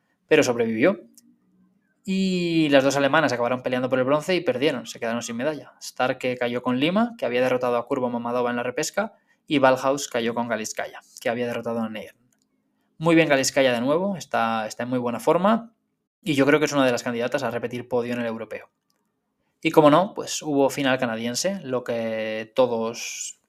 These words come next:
creo yo, esperábamos. Se han enfrentado nueve veces, una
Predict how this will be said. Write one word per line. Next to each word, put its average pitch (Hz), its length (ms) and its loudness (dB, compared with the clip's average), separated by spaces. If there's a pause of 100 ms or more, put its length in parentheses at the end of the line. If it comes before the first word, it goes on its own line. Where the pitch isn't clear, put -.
(320)
creo 127 200 0
yo, 120 180 0
esperábamos. 165 760 0 (920)
Se - 160 4
han 160 60 8
enfrentado 156 380 4
nueve 135 320 4
veces, 123 580 -4
una 135 560 -2